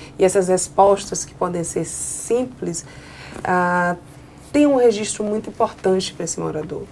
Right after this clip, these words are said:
né? Ah, é um papel onde ele estava num lugar da doença, é, e ele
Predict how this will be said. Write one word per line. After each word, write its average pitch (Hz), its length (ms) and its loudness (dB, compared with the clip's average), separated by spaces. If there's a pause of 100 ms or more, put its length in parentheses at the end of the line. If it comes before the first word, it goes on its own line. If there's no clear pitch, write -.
(460)
né? - 180 -6 (400)
Ah, 165 360 0
é - 20 4
um 185 80 4
papel 220 580 8
onde 208 540 2
ele 185 680 4
estava 180 680 2 (320)
num 190 200 6
lugar 190 440 6 (340)
da 165 300 2
doença, 185 680 0 (880)
é, 165 540 2 (380)
e 185 880 2 (140)
ele 185 520 6